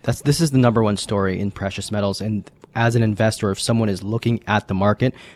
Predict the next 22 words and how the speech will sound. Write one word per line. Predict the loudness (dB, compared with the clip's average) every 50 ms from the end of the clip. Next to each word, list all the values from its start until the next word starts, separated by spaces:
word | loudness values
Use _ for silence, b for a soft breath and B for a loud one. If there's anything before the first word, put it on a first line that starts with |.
| B B B
this | 4 6 6
should | 6 6 6 6 6 4
be | 4 2 2 2 2 0 -4 B B B B B
your | -4 -2 0 0
number | 2 2 4 4 4 6 6 6 6
one | 4 4 4 4 4 2 2
searched | -2 -4 -6 -4 -2 0 0 -2 -2 -6 -12 -14 -12 _ -4
item, | -2 -2 -2 -2 -2 -4 -4 -6
search | -8 -10 -8 -4 -4 -4 -4 -4 -8 -12 -14 _ _ _ _ -4
term, | 0 2 4 4 4 2 2 0 -4 B B B B B B B -20 _ _ _ -14 -12
drainage | -6 -2 0 2 4 4 4 2 0 -2 -6 -10 -14 -12 -10
in | -8 -6 -6 -6
the | -6 -8 -8 -10
exchanges, | -12 -14 -10 -6 -4 -4 -4 -4 -4 -6 -8 -10
the | -10 -14
comex | -8 -4 0 0 2 2 0 -2 -2 -4
and | -6 -6
the | -6 -6
L | -6 -4 -4 -4
B | -4 -4 -4
M | -2 -2
A. | -4 -4 -6